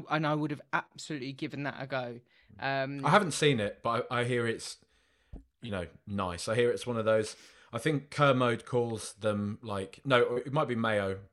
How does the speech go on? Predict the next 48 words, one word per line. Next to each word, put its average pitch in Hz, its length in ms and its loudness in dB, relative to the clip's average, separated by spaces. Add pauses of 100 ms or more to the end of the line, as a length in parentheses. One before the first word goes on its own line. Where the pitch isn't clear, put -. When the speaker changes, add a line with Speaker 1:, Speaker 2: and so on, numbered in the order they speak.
Speaker 2:
one 127 160 -4
of 101 80 -4
the 95 60 -8
two 95 180 -8
of 87 80 -4
them, 90 200 -6 (160)
you 95 140 -10
know, 85 80 -8
it 87 120 -14
can 98 120 -12
be 92 100 -8
even 87 220 -8
one. 85 160 -10 (1000)
They 131 160 6
usually 135 260 2
call 151 160 4
those 135 220 6
type 127 240 -2
of 120 140 -6
British 120 500 -2
movies 107 680 -4 (360)
tea 117 220 -4
and 107 140 -2
biscuits 113 440 -6
films, 131 600 -2 (180)
and 110 80 -4
I 151 100 0
quite 131 220 4
Speaker 1:
Perfect. 113 80 0
Speaker 2:
like 107 220 0
that. 82 220 -6 (340)
You 120 160 -2
know, 123 160 2
Speaker 1:
Perfect. 143 200 0
Speaker 2:
it's, - 480 -8 (520)
yeah. 90 180 -4 (960)
Speaker 1:
Like, 175 260 -2
well, 170 180 0
Speaker 2:
Uh, 107 60 -4
and 110 80 0
I 110 60 2
Speaker 1:
Pe-, - 80 0
Speaker 2:
think 117 160 -2
Speaker 1:
Penelope 190 340 0
Speaker 2:
it's 190 60 0
a - 20 0
good 170 80 4
Speaker 1:
Wilton 170 120 0